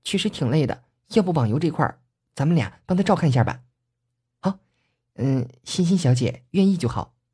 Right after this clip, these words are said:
”“嗯。”天津市南部市区钱家秘密别墅之内，这白石河马是坐在沙发里头喝着茶啊，淡淡的问道：“咱们的进展如何了？一切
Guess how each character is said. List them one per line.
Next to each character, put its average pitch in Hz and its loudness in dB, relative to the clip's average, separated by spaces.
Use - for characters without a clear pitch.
”“嗯。” 226 0
天 262 8
津 254 4
市 127 0
南 131 4
部 135 2
市 95 0
区 120 -2
钱 196 6
家 156 2
秘 170 8
密 92 2
别 95 0
墅 113 0
之 101 0
内， 104 -2
这 - -4
白 92 4
石 139 0
河 117 4
马 73 2
是 90 -2
坐 95 2
在 82 0
沙 98 4
发 92 4
里 65 -2
头 65 -6
喝 92 2
着 78 -2
茶 76 -4
啊， - -8
淡 107 0
淡 107 2
的 113 0
问 107 2
道 - -8
：“咱 73 -2
们 80 0
的 85 2
进 82 -2
展 67 -4
如 69 -6
何 50 -8
了？ - -12
一 95 2
切 - -4